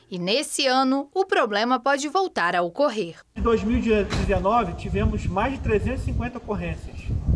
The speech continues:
Speaker 2: Se realizarmos uma comparação com dois mil e dezoito, acarreta um aumento aí de mais de trezentos e cinquenta por cento. Naturalmente, esse ano promete, tendo em vista a falta de precipitações pluviométricas, né, falta de chuva,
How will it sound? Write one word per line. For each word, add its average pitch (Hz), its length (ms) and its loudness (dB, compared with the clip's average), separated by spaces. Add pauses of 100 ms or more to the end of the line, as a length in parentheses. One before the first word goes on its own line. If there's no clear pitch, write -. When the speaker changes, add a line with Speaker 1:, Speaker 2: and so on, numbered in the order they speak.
(420)
Speaker 2:
Se - 80 -4
realizarmos 214 760 2
uma 226 140 0
comparação 214 580 0
com 226 100 -2
dois 190 240 2
mil 208 140 -2
e - 20 -2
dezoito, 208 560 0 (640)
acarreta 196 520 0
um 214 60 2
aumento 214 340 0
aí 208 160 4
de 208 100 -4
mais 208 220 0
de 220 60 -8
trezentos 214 380 0
e - 40 -14
cinquenta 233 320 -6
por 220 140 -8
cento. - 480 -6 (500)
Naturalmente, 220 720 0
esse 208 220 -2
ano 226 200 0
promete, 208 580 0 (460)
tendo 185 180 -2
em 196 60 2
vista 214 300 -2
a - 20 2
falta 240 340 0
de 208 160 -6
precipitações 214 640 -2
pluviométricas, 214 800 -2
né, 190 160 -2
falta 202 320 4
de - 100 0
chuva, 240 400 0